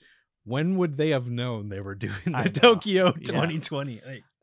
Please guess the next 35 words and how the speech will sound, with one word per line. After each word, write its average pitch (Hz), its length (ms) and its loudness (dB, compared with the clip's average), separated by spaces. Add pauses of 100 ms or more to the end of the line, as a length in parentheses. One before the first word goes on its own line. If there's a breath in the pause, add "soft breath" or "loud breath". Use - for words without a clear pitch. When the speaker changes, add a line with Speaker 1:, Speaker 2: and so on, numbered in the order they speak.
(120)
Speaker 2:
I 202 40 4
Speaker 1:
can 131 160 2
Speaker 2:
don't 107 80 -8
Speaker 1:
find 117 280 -6
Speaker 2:
know. 101 80 -10
Speaker 1:
it. 87 100 -14
Speaker 2:
Who 165 80 -8
the 135 80 -8
fuck - 460 -14
knows? 82 240 -14
Speaker 1:
Um, 120 480 -4 (180)
there's 147 160 -2
insurrection-style 180 880 2
betrayals 139 680 -4
in 127 80 -6
the 123 60 -2
Speaker 2:
Yes. 170 220 2
Speaker 1:
upper 135 220 2 (180)
bureaucratic 151 600 2
levels 139 340 0
of 127 140 0
the 131 60 -4
government. 123 680 -2
Speaker 2:
Here's 311 220 0
the 247 100 -2
thing. 127 280 -2
This 220 180 -4
is 285 100 -6
how 269 120 2
you 202 140 2
know 160 220 0
the 151 120 -2
world 139 320 -2
is 110 140 -12
fucked. - 420 -12